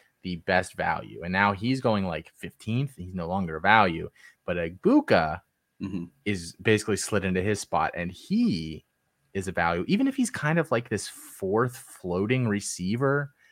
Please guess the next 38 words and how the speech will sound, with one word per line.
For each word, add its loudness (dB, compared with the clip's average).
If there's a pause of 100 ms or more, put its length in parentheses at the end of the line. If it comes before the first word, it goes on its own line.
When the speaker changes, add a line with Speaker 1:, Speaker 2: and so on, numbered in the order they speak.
(400)
Speaker 1:
at 2
Ohio 2
State -6
this -8
year, 0
like, 0
he's -10
still -4
gonna 0
play, 0 (260)
I -8
don't -2
know, -4
three -4
hundred 0
snaps. -8 (500)
Like, -2
he's -2
still 2
gonna 4
play 0
a -6
lot. -2
And -2
I 0
think -4
he's -8
that, 6
Speaker 2:
Mm-hmm. -4
Speaker 1:
you 0
know, 4
a 0 (880)
fifty -2
catch, 2
eight 0
hundred 0
fifty -6
yard, 4